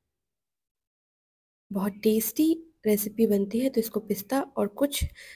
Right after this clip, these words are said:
आपके nuts and seeds के साथ आप सर्व करिए। बहुत टेस्टी रेसिपी है, एक बार ज़रूर ट्राई कीजिएगा। और चैनल को अभी तक सब्सक्राइब नहीं किया है तो सब्सक्राइब कीजिए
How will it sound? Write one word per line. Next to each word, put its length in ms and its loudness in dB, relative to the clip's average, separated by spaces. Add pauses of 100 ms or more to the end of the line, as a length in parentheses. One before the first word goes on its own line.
(100)
आपके 300 0
nuts 320 0
and 120 0
seeds 240 -4
के 100 -2
साथ 300 -4
आप 100 -4
सर्व 300 -2
करिए। 320 2 (120)
बहुत 200 -8
टेस्टी 400 -4
रेसिपी 360 -4
है, 120 0
एक 100 -6
बार 160 -4
ज़रूर 320 -2
ट्राई 180 -2
कीजिएगा। 460 -2
और 600 -14
चैनल 280 -2
को 100 -2
अभी 140 2
तक 160 -4
सब्सक्राइब 520 -4
नहीं 260 0
किया 180 2
है 120 2
तो 140 -10
सब्सक्राइब 580 -6
कीजिए 420 0